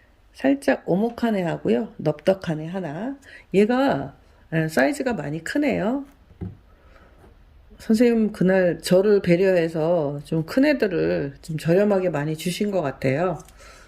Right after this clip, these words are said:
구에 높이는 십 나옵니다.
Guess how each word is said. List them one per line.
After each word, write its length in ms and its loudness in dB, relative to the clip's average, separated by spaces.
구에 880 4
높이는 400 2
십 180 -6
나옵니다. 880 -2